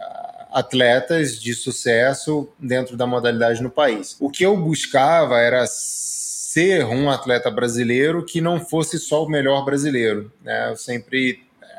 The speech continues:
eu sonhei nisso, eu sonhei, é, em um dia ser o cara nos catálogos, nas revistas, é,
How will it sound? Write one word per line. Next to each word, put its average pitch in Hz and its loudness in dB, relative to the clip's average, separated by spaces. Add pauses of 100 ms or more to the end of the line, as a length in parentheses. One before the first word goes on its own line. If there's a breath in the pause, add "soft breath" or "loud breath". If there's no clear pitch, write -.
(180)
eu 165 0
sonhei 175 2
nisso, 127 -2
eu 117 -4
sonhei, 143 0 (480 loud breath)
é, 120 2
em 131 -2
um 135 0
dia 135 2
ser 135 0
o 131 2
cara 127 2
nos 120 -6
catálogos, 113 2
nas 113 0
revistas, 117 0
é, 117 -2